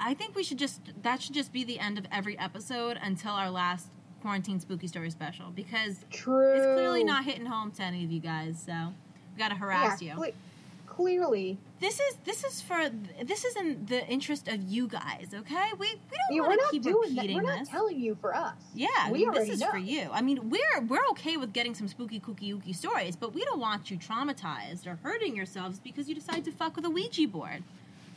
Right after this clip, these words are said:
Speaker 1: We love our boo things. We don't want you being possessed or haunted by a spirit.
Speaker 2: Absolutely.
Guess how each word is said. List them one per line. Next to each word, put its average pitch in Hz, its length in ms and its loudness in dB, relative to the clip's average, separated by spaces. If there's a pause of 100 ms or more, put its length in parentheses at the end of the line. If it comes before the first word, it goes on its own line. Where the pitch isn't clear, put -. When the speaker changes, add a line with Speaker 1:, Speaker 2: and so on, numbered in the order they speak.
(540)
Speaker 1:
We 349 120 2
love 381 220 6
our 415 100 6
boo 185 220 -2
things. - 360 -8
We 320 80 2
don't 440 160 -4
want 240 240 0
you 240 60 0
being 196 220 0
possessed 170 840 -4
or 180 140 0
haunted 170 480 -2
by 165 120 0
a 277 180 2
spirit. 170 400 -2
Speaker 2:
Absolutely. - 480 -2